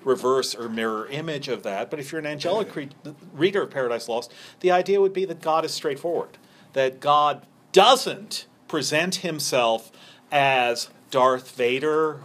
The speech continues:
or whoever, that God presents himself as the person who speaks the truth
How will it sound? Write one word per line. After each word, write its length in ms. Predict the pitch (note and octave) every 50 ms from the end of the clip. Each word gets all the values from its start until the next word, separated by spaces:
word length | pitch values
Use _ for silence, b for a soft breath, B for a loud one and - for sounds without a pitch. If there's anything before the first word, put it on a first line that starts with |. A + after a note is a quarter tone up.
| - -
or 560 | C3 A#2+ A#2 A#2 A#2 A#2 A#2 A2+ A2+ A2 - -
whoever, 580 | - D3+ C3+ B2+ A#2+ A#2 A#2+ D3 D#3 E3+ E3+ D#3+ B B B B B
that 140 | - C#3 C3+
God 300 | C#3+ D3+ D3 D3+ D3+ D3
presents 520 | - C#3+ C3+ C#3 C#3 C#3 C#3 C#3 C#3 -
himself 580 | - - C#3 B2+ B2+ - C#3 B2 A#2+ A#2+ - - - -
as 220 | B2 A#2 G#2+ -
the 80 | - B2
person 560 | A#2 - - B2+ B2+ B2 - - A#2+ A#2+ A2+ B B B B B B
who 220 | - - B2+ A#2+ A2+
speaks 540 | - - - - - D#3 D3+ D3 D3 -
the 120 | - C3+ B2+
truth 500 | B2 - - C3 B2+ B2 A#2 A2 -